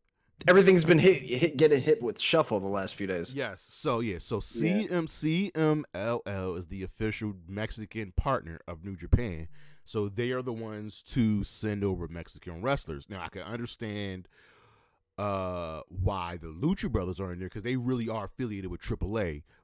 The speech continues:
Speaker 2: But not so much Andrade. And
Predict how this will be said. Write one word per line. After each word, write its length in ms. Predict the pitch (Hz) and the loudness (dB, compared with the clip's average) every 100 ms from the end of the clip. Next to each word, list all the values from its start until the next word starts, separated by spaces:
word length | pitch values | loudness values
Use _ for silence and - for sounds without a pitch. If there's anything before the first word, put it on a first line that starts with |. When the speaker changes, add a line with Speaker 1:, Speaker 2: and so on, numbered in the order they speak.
| - | 0
Speaker 2:
But 220 | 135 123 | 0 0
not 360 | 135 156 254 - | -2 0 0 -2
so 280 | - - 190 | 0 6 8
much 320 | 160 147 139 - | 8 2 2 -4
Andrade. 880 | 113 110 101 117 120 87 76 73 78 _ _ _ _ _ - | -6 -4 0 4 4 2 -2 -6 -10 _ _ _ _ _ -4
And 720 | 120 104 98 95 92 85 | 0 0 -2 -2 -4 -6